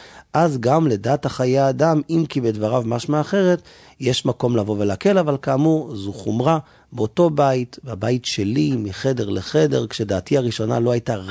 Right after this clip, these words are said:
רק ואך ורק על כוס אחת, אם מסתבר שזו דעת כל אדם,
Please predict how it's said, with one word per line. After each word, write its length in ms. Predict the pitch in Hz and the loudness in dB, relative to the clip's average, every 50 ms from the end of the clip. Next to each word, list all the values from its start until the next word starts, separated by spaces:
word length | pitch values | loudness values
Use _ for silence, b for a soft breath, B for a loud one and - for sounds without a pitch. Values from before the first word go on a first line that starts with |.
| 101 101 101 | -4 -2 0
רק 320 | 117 151 151 - - - 131 117 | 2 0 0 0 -4 -12 -12 -10
ואך 340 | 104 - - - 147 123 131 | -10 -6 -4 -4 -2 0 0
ורק 280 | 123 123 123 120 - - | 0 0 0 0 0 -2
על 80 | 113 104 | -4 -4
כוס 260 | - 135 123 - - | -2 -4 -4 -4 -4
אחת, 280 | 113 - 135 120 B B B B B B B B - | -2 0 -2 -2 B B B B B B B B 0
אם 40 | 202 | 2
מסתבר 380 | 196 170 - 175 151 156 151 135 | 2 2 2 2 4 4 4 2
שזו 300 | - 131 117 120 131 127 | 2 0 0 0 0 2
דעת 280 | 117 120 117 113 - | 2 2 2 2 0
כל 220 | - - 110 101 95 | -4 -4 -4 -4 -2
אדם, 360 | 92 98 143 156 151 143 | 0 2 2 4 4 2